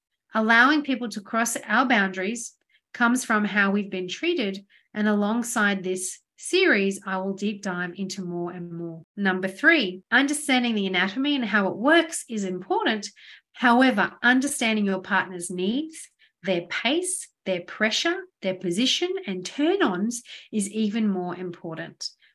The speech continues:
We can't assume that because an ex person liked it this way, or that because porn depicts it another way, or your friends say, "This really works," that it will work for the same for everyone. It is a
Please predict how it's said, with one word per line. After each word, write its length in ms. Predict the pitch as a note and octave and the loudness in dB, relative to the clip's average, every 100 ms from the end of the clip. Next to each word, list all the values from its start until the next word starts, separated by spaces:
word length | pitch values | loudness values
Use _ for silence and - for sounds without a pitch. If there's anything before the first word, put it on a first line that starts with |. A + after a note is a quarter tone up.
| - | -8
We 80 | |
can't 300 | G3+ A3 D4 | -2 6 8
assume 320 | D#4+ D#4+ B3 A3+ | 6 2 0 2
that 140 | G3+ | 0
because 260 | G3+ A3 G#3 | -2 -4 -4
an 120 | - | -2
ex 220 | G#3 - | -4 -4
person 420 | - G3 G3 G3 | 2 2 2 0
liked 240 | F#3+ F3+ F#3 | 2 0 -2
it 100 | G3 | -2
this 240 | C4+ - | -2 0
way, 340 | G#3+ F#3+ G3 G3 - - | 4 4 2 -4 -18 -4
or 400 | B3+ C4 G#3 G#3 - | 6 8 8 4 -2
that 140 | - G#3 | -2 0
because 280 | A3+ A#3+ G3+ | 0 0 -2
porn 360 | - A#3+ A3+ | -2 0 0
depicts 460 | G#3 G3 C#4+ D4 - | -2 0 -2 -2 -4
it 100 | G#3 | 0
another 380 | G3+ B3 D4+ A3 | 6 6 6 4
way, 340 | F#3+ F#3+ G3 | 4 2 -2
or 100 | G#3+ | -2
your 140 | G3 G3 | -2 0
friends 380 | A3 B3 A#3 | 2 2 2
say, 360 | A#3 G3+ F#3+ F#3 - | 0 0 0 -6 -10
"This 320 | F3 A3 - | -4 -4 -2
really 200 | G3 F#3 | -2 -2
works," 460 | F#3 F3+ G#3+ - - _ _ - | -2 -2 -4 -8 -16 _ _ -2
that 120 | A3 | 0
it 60 | |
will 160 | G#3 G#3 | 2 0
work 260 | G3 G3 G3 | 2 0 -2
for 160 | G3 F#3 | -10 -12
the 100 | - | -8
same 320 | G3 G#3 F3+ F3+ | -2 -2 -2 -6
for 100 | - | -8
everyone. 560 | F#3 F#3 F3+ E3 F3 _ _ _ - | -8 -6 -8 -8 -12 _ _ _ -6
It 120 | G#3+ | 0
is 120 | |
a 40 | G#3+ | 2